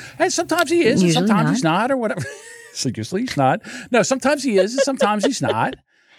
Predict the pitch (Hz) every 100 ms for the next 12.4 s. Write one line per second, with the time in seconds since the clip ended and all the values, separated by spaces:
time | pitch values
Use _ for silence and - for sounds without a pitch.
0 | _ - 330 190 214 - - 170 - -
1 | - 143 143 151 _ _ - 165 180 190
2 | 131 113 - 123 - 170 - _ - 143
3 | - - - 135 101 - - 127 104 160
4 | 175 160 139 131 120 - 131 165 170 -
5 | 85 - - - - - - - 120 113
6 | 117 110 107 104 95 - - _ 120 107
7 | 101 - - 131 117 120 113 110 107 107
8 | 104 101 95 92 92 - - _ _ _
9 | - - _ _ _ _ _ _ _ -
10 | 107 _ - 143 180 120 95 82 87 -
11 | - - 104 135 123 123 190 151 135 120
12 | 95 107 104 113